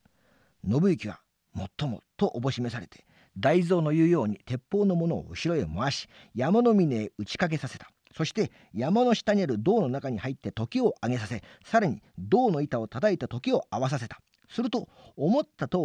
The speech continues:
り一揆の者たちは人支えもしないでことごとく敗北した。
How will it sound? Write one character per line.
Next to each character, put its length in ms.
り 120
一 140
揆 80
の 80
者 180
た 140
ち 100
は 60
人 240
支 160
え 100
も 120
し 140
な 60
い 80
で 80
こ 160
と 120
ご 120
と 80
く 80
敗 260
北 200
し 80
た。 160